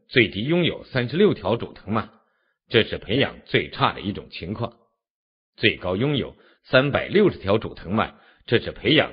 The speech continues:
最好的一种情况。我的魔云腾现在是玉主九阶，有一百零八条主藤蔓。罗峰看着超级进化的详细讯息，超级进化是分成三种珍贵物品配备的，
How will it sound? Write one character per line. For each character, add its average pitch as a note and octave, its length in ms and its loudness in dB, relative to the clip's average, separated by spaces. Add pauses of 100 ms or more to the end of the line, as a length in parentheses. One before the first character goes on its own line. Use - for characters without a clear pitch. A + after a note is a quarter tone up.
(120)
最 F3+ 260 0
好 - 180 -16
的 - 100 -8
一 C#3+ 120 2
种 E2 160 -10
情 E2+ 220 -12
况。 - 240 -10 (2000)
我 G#2 160 8
的 G#2+ 100 6
魔 A2 160 2
云 C3 160 0
腾 G#2+ 340 -8 (240)
现 G#2 220 4
在 C#2 160 -10
是 G2 180 -4
玉 C3+ 200 2
主 A2 180 -2
九 C#2+ 260 -4
阶， D3 340 -4 (300)
有 G#2+ 160 2
一 E3 200 4
百 D#2+ 160 -2
零 A2+ 240 -4
八 F#3 180 0
条 F#2+ 180 -2
主 F#2 200 -6
藤 - 180 -14
蔓。 D2 220 -10 (800)
罗 A2 160 6
峰 A2+ 140 0
看 A2+ 180 2
着 D2+ 100 -8
超 F3+ 260 2
级 G#2+ 160 0
进 G2 240 -4
化 G2 140 -2
的 C#2+ 120 -8
详 B2 220 -6
细 A2+ 120 -2
讯 E2 240 -8
息， C#3 320 -8 (640)
超 F3+ 200 4
级 C3+ 160 0
进 G2 220 -2
化 E2 340 -6
是 G2+ 160 -2
分 B2 240 0
成 G#2 180 -6
三 C3 260 2
种 D2 180 -8
珍 F3+ 220 0
贵 B2 140 4
物 A2+ 180 0
品 C#2 220 -18
配 A2+ 160 -4
备 G2 220 -4
的， - 80 -20